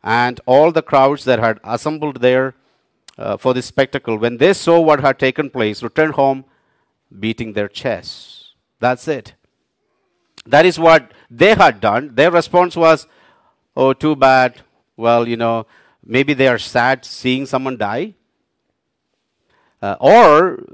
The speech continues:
unwittingly participated in, in, uh, crying out, "Crucify him," uh, right? Herd mentality or mob culture, right? Maybe they were there, you know, they saw, the, just like many of us, like, on Indian streets, right? When there is an accident,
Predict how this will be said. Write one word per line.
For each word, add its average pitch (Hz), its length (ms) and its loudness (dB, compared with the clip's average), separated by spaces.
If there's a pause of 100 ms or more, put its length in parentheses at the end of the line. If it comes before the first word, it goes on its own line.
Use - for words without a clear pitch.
(200)
unwittingly 170 640 2
participated 147 880 0
in, 139 420 -4 (280)
in, 131 500 -2
uh, 120 200 0
crying 160 460 2
out, 147 300 2
"Crucify 139 480 -2
him," 139 320 -4 (680)
uh, 92 300 -16
right? 131 440 0 (480)
Herd 160 220 4
mentality 135 540 0
or 120 100 0
mob 135 320 -4
culture, 113 380 -4
right? 117 300 -4 (400)
Maybe 156 200 0
they 165 200 6
were 165 160 2
there, 151 300 2
you 147 100 0
know, 151 160 0
they 143 180 0
saw, 151 460 -2 (440)
the, 127 240 -2
just 123 320 -4
like 139 280 -2
many 139 180 -4
of 135 160 -4
us, 131 140 -6
like, 123 280 -2
on 127 220 -2
Indian 131 280 -4
streets, - 340 -6
right? 120 180 -4
When 117 140 -6
there 123 80 -4
is 113 100 -10
an 120 80 -4
accident, 175 540 -2